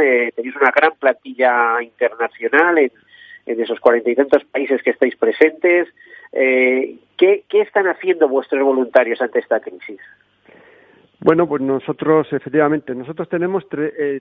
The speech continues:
Speaker 2: trece mil trescientos voluntarios únicos, o sea, trece mil trescientas personas
Speaker 1: Dentro
Speaker 2: que
Speaker 1: de los
Speaker 2: durante
Speaker 1: empleados que hay, esos son personas que han decidido ser voluntarios, hacer
Speaker 2: Exactamente.
Speaker 1: voluntariado dentro de la empresa, ¿no?
Speaker 2: Eh,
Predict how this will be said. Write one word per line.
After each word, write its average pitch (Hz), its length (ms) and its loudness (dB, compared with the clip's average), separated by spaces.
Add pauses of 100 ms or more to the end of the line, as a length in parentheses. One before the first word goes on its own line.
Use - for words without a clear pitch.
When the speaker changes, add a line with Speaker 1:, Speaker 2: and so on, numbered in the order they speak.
(120)
Speaker 2:
trece 151 340 -6
mil 175 220 -6
trescientos 170 500 -8
voluntarios 143 680 -4
únicos, 113 400 -12
o 113 60 -20
sea, 123 240 -10
trece - 280 -20
mil 147 200 -6
trescientas 151 760 -2 (160)
personas 165 560 -2
Speaker 1:
Dentro 170 240 2
Speaker 2:
que 208 80 6
Speaker 1:
de 208 60 2
los 185 100 -2
Speaker 2:
durante 131 240 -6
Speaker 1:
empleados 170 300 2
que 180 140 -4
hay, 208 300 0
esos 156 300 -4
son 190 260 0 (180)
personas 190 480 0
que 190 100 -2
han 170 40 -4
decidido 170 480 0 (180)
ser 185 160 0
voluntarios, 101 800 -2
hacer 151 200 4
Speaker 2:
Exactamente. 170 260 -2
Speaker 1:
voluntariado 131 520 0
dentro 113 280 0
de 110 60 4
la 110 80 2
empresa, - 400 -14 (100)
¿no? 180 140 -6 (340)
Speaker 2:
Eh, 160 160 -6